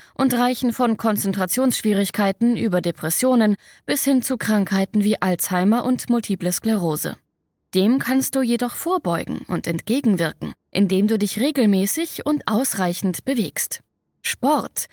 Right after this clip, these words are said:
steigert nämlich nicht nur die kognitiven Fähigkeiten, sondern schützt auch vor psychischen und körperlichen Erkrankungen. Was du konkret umsetzen kannst?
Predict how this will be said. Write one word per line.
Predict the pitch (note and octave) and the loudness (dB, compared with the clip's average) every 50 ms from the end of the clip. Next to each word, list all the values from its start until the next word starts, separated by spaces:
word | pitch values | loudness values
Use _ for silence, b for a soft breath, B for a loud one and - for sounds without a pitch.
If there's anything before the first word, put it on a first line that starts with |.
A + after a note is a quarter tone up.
| b b b | b b b
steigert | - - - G#3 G#3 G3+ G#3 C#4 - - | -8 -2 0 2 2 2 2 0 0 2
nämlich | - A#3+ A3+ G#3 F#3 F3 - | 2 4 4 4 2 2 2
nicht | A#3 B3+ F4 E4+ - - - | 2 0 0 0 -2 0 2
nur | G#3+ G3 | 2 2
die | E3+ D#3 D3+ | 2 -2 -6
kognitiven | - - G#3+ B3+ - - A#3 F3 - F#3 F3 - D3 D3 | -6 -4 -4 -4 0 0 0 0 0 -2 -2 -2 -4 -4
Fähigkeiten, | - F3 F3+ G3 G3 - - A3+ A3 A3+ - C#4+ D#4+ F4 b b b b b b b | -2 0 0 0 -2 -2 -2 -2 -2 0 0 0 0 0 b b b b b b b
sondern | - A3 A#3+ C4+ D4 D#4 F4 F4+ D4+ | 0 0 2 2 2 2 0 0 -2
schützt | - - C#4+ - - - - - | -2 -4 -4 -4 -4 -6 -2 -2
auch | G#3 F#3+ | -4 -4
vor | - - E3+ D#3+ | -2 -2 -2 -2
psychischen | - - - G3 F3+ - G#3 F#3+ - - A3+ A#3 | -2 -2 -2 -2 -2 0 -2 -2 0 0 -2 -2
und | - - F4 G4 - - | 0 -2 -4 -4 -6 -4
körperlichen | - G#3+ G3 F3 - - E3 D#3 D#3+ - - G#3 | -2 -2 -2 -2 -2 -4 -4 -4 -4 -2 -2 -2
Erkrankungen. | - - - - F#3+ E3 A#2 - - - C2 - - - - _ _ _ _ _ _ _ _ _ _ _ _ _ _ _ _ _ _ _ _ _ _ _ _ _ _ _ _ _ _ | -2 -2 -4 -4 -4 -4 -4 -6 -8 -8 -8 -10 -10 -12 -16 _ _ _ _ _ _ _ _ _ _ _ _ _ _ _ _ _ _ _ _ _ _ _ _ _ _ _ _ _ _
Was | - F#3+ F#3+ F3+ | -2 0 0 0
du | - - F#3 | 0 -2 -2
konkret | - A3+ G#3+ G#3 G#3 - - G3+ G3 A3 - - - | 0 2 2 2 0 0 -2 0 0 0 -2 -4 0
umsetzen | G#3+ G#3 G3 F3+ F3+ D#3+ - - E3 D#3+ | 2 2 2 2 0 -4 -4 -4 -4 -4
kannst? | D3+ - F#3+ B3 B4 - - - - - | -2 -2 -2 -2 -2 -4 -6 -8 -10 -14